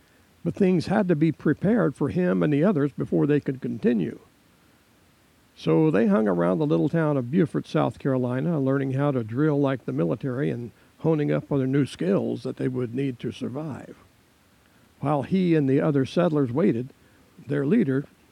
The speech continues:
Colonel James Oglethorpe, and South Carolina Colonel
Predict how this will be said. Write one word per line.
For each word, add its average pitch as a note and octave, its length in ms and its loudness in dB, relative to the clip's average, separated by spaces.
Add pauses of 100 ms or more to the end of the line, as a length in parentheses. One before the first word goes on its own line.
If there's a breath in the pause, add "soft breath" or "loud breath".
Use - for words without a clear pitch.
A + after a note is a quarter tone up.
(140)
Colonel D3+ 320 2
James C#3 540 0
Oglethorpe, C#3+ 520 -4 (640)
and E3 380 -2
South F3+ 340 -4
Carolina C3 880 -2
Colonel C#3 360 -6